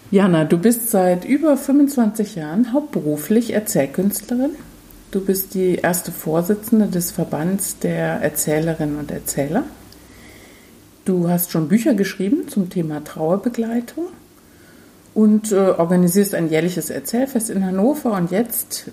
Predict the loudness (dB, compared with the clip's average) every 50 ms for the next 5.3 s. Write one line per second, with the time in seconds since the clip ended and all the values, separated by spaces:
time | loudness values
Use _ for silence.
0 | -10 -4 -2 -2 -2 -2 -2 -2 -2 -2 -2 -4 -4 0 0 2 2 0 -2 -4
1 | -6 -8 -8 -6 -2 -2 0 0 0 0 -2 -2 0 0 0 -2 -2 -4 -6 -2
2 | 0 2 4 4 4 4 4 2 2 2 2 2 0 -4 -4 0 2 2 2 2
3 | 0 -4 -4 -2 -2 0 0 0 0 -2 -4 -4 -4 -2 0 0 0 -2 -4 -4
4 | -2 0 0 0 0 0 0 0 0 -2 -2 -4 -6 -8 -10 -10 -8 -8 -4 -4
5 | -4 -2 -2 -4 -4 -6